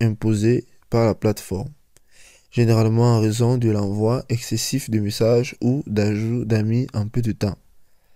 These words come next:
Voici quelques solutions pour résoudre le problème du Rate Limited. Premièrement, vous devez attendre un certain temps.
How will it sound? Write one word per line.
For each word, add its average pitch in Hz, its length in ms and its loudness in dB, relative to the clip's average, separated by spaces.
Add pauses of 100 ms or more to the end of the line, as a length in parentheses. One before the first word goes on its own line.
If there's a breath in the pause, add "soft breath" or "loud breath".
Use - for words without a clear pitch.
(420)
Voici 113 260 0
quelques 143 260 4
solutions 120 520 0
pour 120 220 2
résoudre 117 540 0
le 110 120 -2
problème 117 340 0
du 107 160 2
Rate 113 180 0
Limited. 107 380 -4 (1000 soft breath)
Premièrement, 135 320 6
vous 165 80 6
devez 135 420 6 (220)
attendre 143 560 4 (140)
un 139 140 2
certain 120 520 0
temps. 104 240 -6